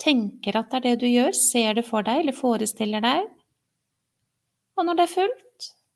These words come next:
tar du en liten pause før du puster bevisst,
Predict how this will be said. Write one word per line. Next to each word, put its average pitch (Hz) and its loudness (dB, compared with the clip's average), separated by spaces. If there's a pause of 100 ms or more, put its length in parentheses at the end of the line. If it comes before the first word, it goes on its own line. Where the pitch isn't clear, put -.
(1200)
tar 392 -6
du 392 2
en 370 0
liten 330 0
pause 311 2
før 277 0
du 262 0
puster 233 0
bevisst, - -2